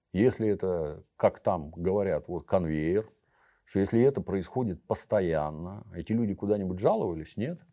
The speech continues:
Давайте посмотрим, куда они писали жалобы. Давайте посмотрим, кто эти жалобы получал. Это не шутки, кстати, о птичках. Это не мы с вами личную переписку ведем.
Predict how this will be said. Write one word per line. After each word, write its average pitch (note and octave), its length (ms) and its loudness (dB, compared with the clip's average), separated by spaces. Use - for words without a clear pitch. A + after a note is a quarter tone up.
Давайте F#3 220 8
посмотрим, - 800 -8
куда D#3+ 240 2
они A2 140 0
писали D2+ 400 -8
жалобы. F2+ 600 0
Давайте E3+ 260 2
посмотрим, E2 560 -2
кто - 160 0
эти F3 180 2
жалобы F#2+ 380 0
получал. E2+ 640 -4
Это A#2 200 -2
не D3+ 100 -2
шутки, - 460 -6
кстати, - 380 0
о E2+ 60 -2
птичках. - 460 -10
Это F#2+ 480 0
не G#2 120 0
мы E3 140 0
с - 60 -10
вами E2+ 280 -4
личную F2 440 -4
переписку G2+ 540 -4
ведем. D#2+ 340 -6